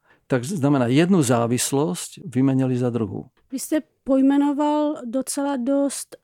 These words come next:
Speaker 2: mírných i přísných jako pravidel. Chtěl po vás někdo i nějaký finanční, například členský příspěvek,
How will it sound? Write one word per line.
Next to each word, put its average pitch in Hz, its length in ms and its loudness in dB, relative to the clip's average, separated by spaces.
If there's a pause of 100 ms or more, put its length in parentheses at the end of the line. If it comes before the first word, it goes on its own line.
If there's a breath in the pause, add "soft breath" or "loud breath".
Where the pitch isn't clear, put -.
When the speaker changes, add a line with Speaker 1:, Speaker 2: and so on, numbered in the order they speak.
(200)
Speaker 2:
mírných 262 760 0
i 294 60 -4
přísných 262 640 -4
jako 285 180 -4
pravidel. 233 680 -6 (540 loud breath)
Chtěl 269 320 -2
po 302 160 0
vás 302 280 0
někdo 294 540 2 (260)
i 262 160 -2
nějaký 262 320 -2
finanční, 302 720 0
například 262 440 -4
členský 262 580 -2
příspěvek, 339 760 -4